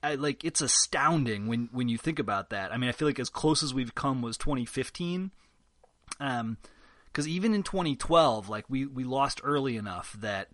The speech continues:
it just, it wasn't plausible.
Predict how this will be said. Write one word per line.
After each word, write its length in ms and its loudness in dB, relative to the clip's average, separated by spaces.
it 160 -8
just, 440 -4
it 300 -12
wasn't 400 -2
plausible. 800 -4